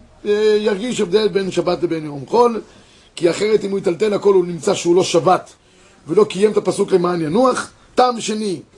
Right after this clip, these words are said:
כדי שיראה את הכלים שהוא מטלטל לאיסור שיתעסק בהם בבוא ידי מלאכה, והוא יכול פשוט מאוד עם כלי שנחתו לאיסור להיכשל, אם הוא יבוא לטלטל הוא גם יעשה בזה מלאכה, פתאום אשתו תבקש ממנו עם המברגה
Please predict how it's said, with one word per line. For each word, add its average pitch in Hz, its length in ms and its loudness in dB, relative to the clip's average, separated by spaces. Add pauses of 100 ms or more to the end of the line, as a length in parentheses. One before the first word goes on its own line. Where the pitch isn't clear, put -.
(360)
כדי 233 320 6
שיראה 202 800 0
את 208 100 -2
הכלים 196 280 -2
שהוא 185 140 -6
מטלטל 190 200 0
לאיסור 202 400 0
שיתעסק 180 340 2
בהם 190 280 0
בבוא 170 160 4
ידי 175 80 4
מלאכה, 175 380 0 (220)
והוא 175 120 0
יכול 185 240 4
פשוט 175 240 0
מאוד 196 260 4 (460)
עם 180 80 0
כלי 220 180 2
שנחתו 208 360 4
לאיסור 196 460 4 (440)
להיכשל, 202 600 6
אם 233 60 2
הוא 214 80 6
יבוא 214 180 6
לטלטל 220 300 4
הוא 220 80 6
גם 202 120 4
יעשה 196 180 4
בזה 196 160 6
מלאכה, 180 460 2
פתאום 196 240 -4
אשתו 180 180 0
תבקש 190 420 -2
ממנו 196 160 0
עם 190 120 2
המברגה 185 760 0